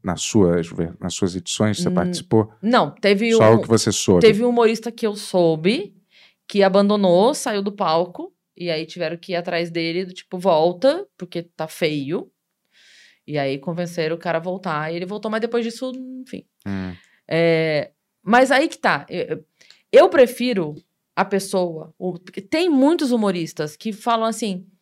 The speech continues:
Speaker 2: "Não quero, prefiro não fazer." Esse é o respeito.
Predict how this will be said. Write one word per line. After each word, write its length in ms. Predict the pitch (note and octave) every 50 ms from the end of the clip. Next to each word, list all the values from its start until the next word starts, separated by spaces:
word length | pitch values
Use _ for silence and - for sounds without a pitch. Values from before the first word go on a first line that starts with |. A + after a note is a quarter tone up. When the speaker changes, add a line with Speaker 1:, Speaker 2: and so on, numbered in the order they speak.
| _ _ _ _ _ -
Speaker 2:
"Não 200 | C4 C#4+ D#4 E4
quero, 440 | E4 E4+ C#4 - G3+ F#3+ F#3+ G3+ F#3 _ _ _ _ _
prefiro 320 | - A#3+ A#3 A#3+ B3+ A#3+
não 120 | A#3+ A#3+ A#3
fazer." 360 | C#4 C#4 B3 A3+ G3 G3+ G3+ _ _ _ _ -
Esse 240 | G3+ G#3 G#3+ G#3
é 40 | B3+
o 40 | B3
respeito. 640 | B3 C4+ C4+ - - G#3+ E3 D3+ - - - -